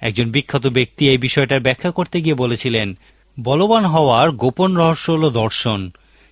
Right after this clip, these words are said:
কিন্তু এই দর্শনের প্রমাণ হলো বলবান হওয়া।" দর্শনের স্পষ্ট প্রদর্শনী এই শক্তি বা সবলতা, যার সাহায্যে মানুষ বর্তমান কঠিন পরিস্থিতির সম্মুখীন হতে পারে।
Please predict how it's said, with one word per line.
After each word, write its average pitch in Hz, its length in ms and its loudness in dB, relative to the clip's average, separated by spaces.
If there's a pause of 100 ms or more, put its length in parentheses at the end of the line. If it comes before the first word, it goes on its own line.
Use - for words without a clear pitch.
কিন্তু 131 220 2
এই 120 80 4
দর্শনের 120 540 0
প্রমাণ 156 400 -2
হলো 107 360 -2 (320)
বলবান 110 480 0
হওয়া।" 95 320 -8 (680)
দর্শনের 180 440 2
স্পষ্ট - 380 -2
প্রদর্শনী 196 560 0
এই 135 100 2
শক্তি 147 600 -2 (340)
বা 127 120 2
সবলতা, 139 640 2
যার 127 200 0
সাহায্যে 127 380 0
মানুষ 127 520 0 (300)
বর্তমান 143 480 2
কঠিন 185 360 2
পরিস্থিতির 175 480 -2
সম্মুখীন 143 480 0
হতে 175 200 0
পারে। 95 360 -4